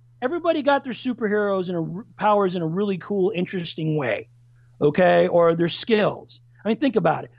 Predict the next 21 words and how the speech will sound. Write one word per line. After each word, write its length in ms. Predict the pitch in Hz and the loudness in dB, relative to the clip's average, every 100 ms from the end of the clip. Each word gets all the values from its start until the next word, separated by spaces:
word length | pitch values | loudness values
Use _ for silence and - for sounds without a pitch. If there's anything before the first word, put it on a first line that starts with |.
| - | -6
Batman, 600 | 170 254 311 285 269 254 | 2 2 2 0 -2 -4
I 20 | |
mean, 140 | 226 220 | -4 -6
Spider-Man 680 | - 269 277 262 262 254 | -2 -2 0 -2 -4 -6
got 340 | 233 233 170 156 | -2 -2 -4 -6
bitten 280 | 220 254 220 | -6 -2 0
by 160 | 214 | 2
a 60 | 202 | 0
radioactive 680 | 196 208 196 196 190 175 - | -2 -2 0 0 -2 -10 -12
spider. 440 | - 165 139 - _ - _ | -6 -6 -8 -14 _ -20 _
Daredevil 560 | 156 226 269 269 240 247 | 2 4 6 4 2 0
had 160 | 220 226 | 0 0
nuclear 400 | 247 - 233 214 | -4 -6 -6 -4
waste 380 | 202 208 196 - | -2 -4 -6 -6
fall 260 | 175 160 | -4 -4
on 120 | 151 | -6
his 160 | 147 143 | -10 -8
eyes. 220 | 151 - - - - | -8 -10 -18 -10 -8
The 80 | |
Fantastic 760 | 160 233 254 - 254 269 - 269 - | 0 2 2 2 2 2 0 -10 -10
Four 500 | 254 247 233 233 - | -4 2 4 2 -2